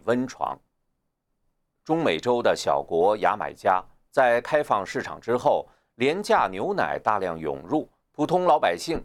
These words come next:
都能喝得起牛奶，但是当地的奶农成为了牺牲品，他们的牛奶根本无法与进口牛奶竞争，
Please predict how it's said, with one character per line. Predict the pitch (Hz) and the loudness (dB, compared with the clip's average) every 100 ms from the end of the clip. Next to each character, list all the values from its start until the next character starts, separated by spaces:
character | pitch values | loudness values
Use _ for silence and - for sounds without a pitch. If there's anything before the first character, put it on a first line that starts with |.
| - | -4
都 | 175 185 | 0 0
能 | 92 107 | 0 -4
喝 | - 160 | -4 -2
得 | 113 | -2
起 | - 76 | -4 -14
牛 | 71 82 139 | -4 -2 0
奶， | 82 64 _ _ _ - | -2 -8 _ _ _ -2
但 | 110 | -2
是 | 110 104 - - _ | 0 -2 -2 -6 _
当 | 190 214 220 | 0 0 -4
地 | 220 | -6
的 | 123 82 | -4 -2
奶 | 78 73 | -2 -4
农 | 69 80 151 - | -6 -6 -6 -10
成 | - 85 | -14 -4
为 | 85 | -2
了 | 73 - | -2 -4
牺 | - 104 | -8 -8
牲 | 110 107 | -6 -6
品， | - 69 - _ _ _ _ | -8 -14 -14 _ _ _ _
他 | - 160 | -2 -2
们 | 185 | 0
的 | 95 | -4
牛 | 80 92 | -2 -4
奶 | 131 78 64 - _ - | -2 -2 -4 -8 _ -2
根 | 202 | 0
本 | 214 98 90 | 2 0 -2
无 | 95 156 | -6 -2
法 | - 110 | -2 -2
与 | 76 | -8
进 | 71 - 190 | -14 -10 -8
口 | - 71 | -6 -8
牛 | 73 87 | -6 -4
奶 | 117 71 | 0 -2
竞 | 76 95 73 | -4 -16 -10
争， | 98 98 | -2 -2